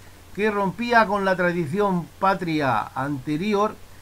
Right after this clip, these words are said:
e instauraba también un modelo de juicio civil ordinario basado también en la economía procesal y la corrección de los abusos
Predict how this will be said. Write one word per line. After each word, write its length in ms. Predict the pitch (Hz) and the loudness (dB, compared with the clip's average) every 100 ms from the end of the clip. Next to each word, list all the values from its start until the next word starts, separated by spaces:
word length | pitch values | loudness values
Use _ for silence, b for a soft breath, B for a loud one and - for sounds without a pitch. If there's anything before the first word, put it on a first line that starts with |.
| B | B
e 80 | - | -6
instauraba 640 | 233 - 233 233 226 226 | -4 0 2 6 6 6
también 400 | 180 190 208 214 | 4 0 0 0
un 140 | 214 208 | 0 0
modelo 440 | 202 196 214 190 | 0 2 2 2
de 140 | 160 151 | 2 0
juicio 600 | 160 226 - 214 202 180 | 0 -4 -2 0 2 0
civil 440 | 151 175 220 202 | -2 -4 -2 0
ordinario 920 | 160 151 143 165 202 208 190 190 202 - B B B | 2 2 0 0 2 2 2 0 0 -4 B B B
basado 500 | 165 185 214 220 220 | -4 0 4 4 4
también 400 | 190 202 208 214 | 2 2 0 -2
en 140 | 208 | 0
la 80 | 190 | 2
economía 840 | 175 170 160 156 185 202 190 185 185 - - | 0 0 0 0 -2 -2 2 2 2 -4 -12
procesal 680 | - 220 151 160 147 170 175 - - B B - | 0 0 0 -2 0 2 2 -4 -20 B B -10
y 140 | 196 | -2
la 180 | 208 185 | 2 2
corrección 760 | 175 165 156 - 180 185 185 151 | 2 -2 -2 -2 2 2 0 -2
de 180 | 151 151 | -2 0
los 280 | 147 135 | 0 0
abusos 680 | 135 139 175 214 - 170 180 | 0 -2 -2 -4 -2 -2 -2